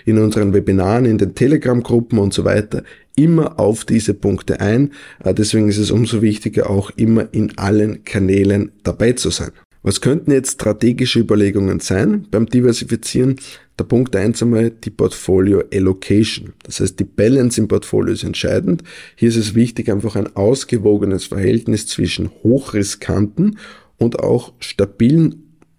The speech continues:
unter Anführungszeichen am Kryptomarkt Investments zu haben. Je nachdem, wie hoch meine Risikotoleranz ist, ähm, umso höher oder umso tiefer ist meine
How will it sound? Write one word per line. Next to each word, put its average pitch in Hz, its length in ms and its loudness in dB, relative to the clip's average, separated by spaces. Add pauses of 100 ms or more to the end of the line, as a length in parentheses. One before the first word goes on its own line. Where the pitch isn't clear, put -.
(360)
unter 95 220 0
Anführungszeichen 127 800 0
am 98 120 -2
Kryptomarkt 113 680 -2 (300)
Investments 107 760 0
zu 107 200 -2
haben. 110 360 -2 (260)
Je 127 160 2
nachdem, 147 420 0
wie 113 80 2
hoch 139 360 0
meine 104 280 2
Risikotoleranz 101 1040 0
ist, 143 260 0 (480)
ähm, 110 440 2 (260)
umso 156 460 2
höher 143 480 2 (280)
oder 101 200 2
umso 127 260 2
tiefer - 640 -4
ist - 340 -2
meine 117 500 2